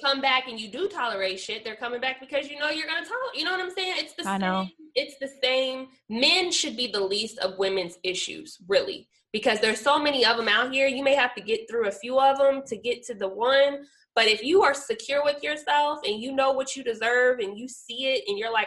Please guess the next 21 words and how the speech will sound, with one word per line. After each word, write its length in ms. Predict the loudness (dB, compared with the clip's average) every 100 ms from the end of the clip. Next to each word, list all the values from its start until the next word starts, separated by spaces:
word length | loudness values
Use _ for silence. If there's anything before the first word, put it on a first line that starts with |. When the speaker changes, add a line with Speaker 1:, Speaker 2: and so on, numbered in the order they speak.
| 0
Speaker 1:
"I'm 80 | -2
not 160 | -2 -4 -12 _
putting 240 | -2 0 -2
up 120 | -4
with 100 | -6 -8
anything 400 | -8 -2 -2 -2
less 340 | -2 0 0 -2 -2
than," 320 | 0 0 -2 -8 _ -4
I'm 60 | -2
not 80 | 0
talking 160 | 0
about 220 | 0 -2 -2 -10
monetary. 680 | -4 0 0 0 -4 -2 -2
I'm 100 | -2
not 140 | -6
talking 240 | -6 -6 -2
about 180 | -2 -2
any 160 | -4
of 40 | -4
those 220 | -4 -4
things. 180 | -10